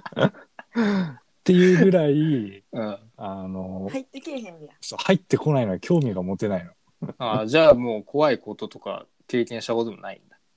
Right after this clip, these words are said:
Speaker 1: 怖いことを、なんか、ホラーみたいのはあんまないかな。
Speaker 2: ああ。
Speaker 1: 超常現象みたいな。
Speaker 2: ああ、じゃあそういうのじゃなかったらあるんですか？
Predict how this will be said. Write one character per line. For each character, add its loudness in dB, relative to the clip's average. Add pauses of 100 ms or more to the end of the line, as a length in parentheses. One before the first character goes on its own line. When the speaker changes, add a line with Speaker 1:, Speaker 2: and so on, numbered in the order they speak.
(640)
Speaker 1:
怖 -2
い 2
こ -2
と 0
を、 2
な -2
ん -4
か、 0 (200)
ホ -2
ラ 0
ー -2
み -4
た 2
い 2
の -2
は -6
あ -6
ん -6
ま -2
な -6
い -8
か -16
な。 -18
Speaker 2:
あ -14
あ。 -20 (760)
Speaker 1:
超 0
常 2
現 -2
象 -4
み -14
た -6
い -10
な。 -20 (640)
Speaker 2:
あ -4
あ、 -6
じ -6
ゃ 0
あ -6
そ 2
う 6
い 6
う 2
の 4
じ 0
ゃ 2
な 2
か 2
っ -6
た -12
ら -6
あ -2
る -6
ん -20
で -20
す -20
か？ -20